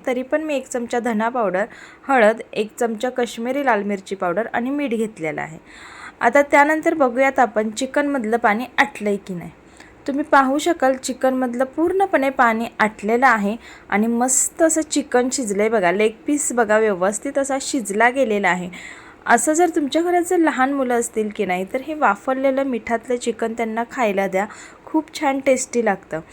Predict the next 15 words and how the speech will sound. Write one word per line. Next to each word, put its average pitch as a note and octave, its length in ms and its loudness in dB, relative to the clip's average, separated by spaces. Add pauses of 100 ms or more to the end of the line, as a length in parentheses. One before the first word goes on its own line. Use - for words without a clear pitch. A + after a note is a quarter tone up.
(540)
आता C#4+ 400 4 (200)
आपण C4 240 2
ह्यामध्ये C#4+ 520 2
सर्व B3+ 360 0
हे D#4 160 0
कोरडे B3+ 440 4
मसाले C4+ 600 0
घालणार G#3+ 400 0
आहोत E3 260 -2 (140)
आणि C4+ 220 0
अगदी A#3 480 0
व्यवस्थित C4+ 540 0 (120)
परतून A3 420 0
घ्यायचं G3 340 -2
आहे. D#3 240 -8